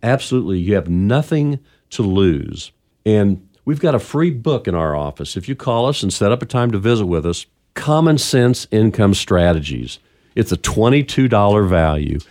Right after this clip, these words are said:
It's fantastic reading. You'll get so much good out of this read. It's a simple read, but so interesting. Call our office, nine one three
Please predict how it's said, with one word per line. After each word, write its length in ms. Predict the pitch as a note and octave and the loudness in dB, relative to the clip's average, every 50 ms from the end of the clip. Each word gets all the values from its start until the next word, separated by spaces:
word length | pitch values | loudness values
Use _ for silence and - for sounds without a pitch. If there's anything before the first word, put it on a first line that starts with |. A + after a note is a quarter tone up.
| - _ _ - | -20 _ _ -4
It's 160 | A2 G2+ - | -4 -2 -4
fantastic 1040 | - - - A2+ A2 G#2 F#2 - - - - A2 A#2 A#2+ A#2+ - - - G2 E2+ - | -4 -2 0 2 2 2 2 0 -4 -8 -4 0 2 2 0 0 0 -2 -4 -2 0
reading. 500 | E2+ F2 F2+ E2+ E2 - C2 B1+ C#2 D2 - _ _ | 0 2 2 2 0 -2 -4 -6 -8 -10 -12 _ _
You'll 200 | - F#2+ G2+ G2 | -2 0 2 2
get 340 | F2 E2+ G#2 G2+ - - - _ | 2 2 0 0 0 -4 -12 _
so 380 | - - - - - D#3 F3+ F#3 | -8 -6 -4 0 2 4 4 6
much 320 | D#3+ C3 A2 F2+ F#2 F2 | 4 4 2 0 -2 -2
good 260 | F2+ A2 G#2 G2 F2+ | 0 2 4 4 4
out 120 | E2+ D#2+ D#2+ | 4 2 2
of 60 | D#2 | 0
this 200 | E2 D#2+ - - | 0 -2 -4 -2
read. 280 | E2+ D#2+ D#2+ D#2+ E2 E2+ | -2 0 2 2 2 2
It's 160 | E2+ - - | 0 -2 -4
a 40 | D#2+ | -6
simple 460 | - - - C3 B2+ A#2+ - G#2+ G2 | -6 -4 0 0 0 0 2 2 2
read, 320 | F#2 F2+ F#2 F#2 F#2 E2+ | 2 4 2 2 2 0
but 140 | D#2+ E2+ - | -4 -6 -6
so 380 | - - - - C3 C3 B2+ A2+ | -6 -6 -2 0 2 4 4 4
interesting. 540 | G2 E2+ - D2+ D2 - - - - - - _ - - _ _ _ _ - | 2 2 0 -4 -8 -8 -8 -10 -10 -12 -12 _ -20 -20 _ _ _ _ -6
Call 240 | - C#3 C#3 D#3 D3+ | -2 0 2 2 2
our 180 | D3 C#3+ B2+ | 4 4 4
office, 420 | G#2 F2 D#2 C#2+ - D#2 C#2+ - - | 4 2 2 0 0 -2 -4 -2 0
nine 300 | E2+ E2+ F#2 G#2+ A#2 A2+ | 2 2 4 4 4 4
one 200 | A2+ A#2 A#2+ A#2+ | 2 2 0 0
three 540 | A#2+ - - G#2 F#2+ E2+ D#2+ D2+ D2+ D#2 | -4 -4 -2 0 2 2 2 0 -2 -6